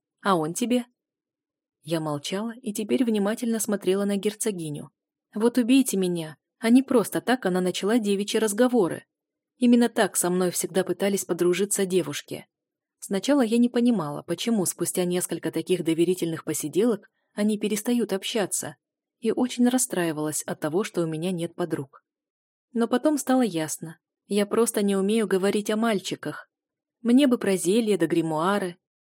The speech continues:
А про мальчиков как-то лучше молчать и присматриваться. Тогда есть шанс увидеть действительно хорошего человека,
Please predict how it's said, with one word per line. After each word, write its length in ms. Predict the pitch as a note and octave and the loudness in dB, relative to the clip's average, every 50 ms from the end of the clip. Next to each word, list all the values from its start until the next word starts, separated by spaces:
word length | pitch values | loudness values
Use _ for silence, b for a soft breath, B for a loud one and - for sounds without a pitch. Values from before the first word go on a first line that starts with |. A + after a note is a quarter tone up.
| _ _ _ _ _ _ - | _ _ _ _ _ _ -4
А 100 | A#3+ B3 | -4 -2
про 180 | - B3+ B3 | 0 2 4
мальчиков 560 | B3 C4 C#4 C#4 C4 - A3+ - - D#3+ - | 4 6 4 4 0 -2 -4 -4 -4 -6 -4
как-то 340 | - A#3+ A#3+ B3 - - A#3 | 0 0 0 0 2 2 4
лучше 300 | A#3 B3+ C4 B3+ - A#3+ | 4 4 4 4 2 2
молчать 480 | A3+ A3+ A3 A3 G#3+ - C4 C4 B3+ - | 2 2 0 0 0 0 0 2 2 0
и 40 | B3+ | 0
присматриваться. 1000 | - - C4+ - - G#3+ F3+ E3 - E3 D#3+ D#3+ D#3+ - - - D#3 - - _ _ _ _ _ _ _ _ | 2 2 2 2 2 0 0 0 0 -2 -2 -2 -4 -4 -4 -6 -6 -8 -12 _ _ _ _ _ _ _ _
Тогда 300 | - F3 E3+ E3+ F3+ F#3 | -2 -2 0 2 2 2
есть 380 | F#3 F3 E3 E3+ F3 D#3+ - - | 2 2 2 2 0 0 0 -4
шанс 380 | - - A3+ A#3 A#3 - - - | -4 -2 -2 0 0 0 -2 -4
увидеть 400 | - F#3+ F#3 G#3 A3+ G3+ G#3+ F#3 | -4 -4 -2 -2 -2 -2 -2 -2
действительно 560 | F3+ G3+ G3+ - - A#3 B3 - A#3 G#3 G#3 | -2 -2 -2 0 -2 -2 0 2 0 0 0
хорошего 520 | G3+ - G#3+ G3+ G#3+ A3+ - - G3+ G#3+ G#3 | 0 -2 0 0 0 -2 -2 -2 -4 -4 -4
человека, 640 | - A3 G#3+ A3 A3 G#3 G3 F3 - - - D3 - | -4 -4 -2 -2 -2 0 -2 -2 -2 -4 -10 -12 -14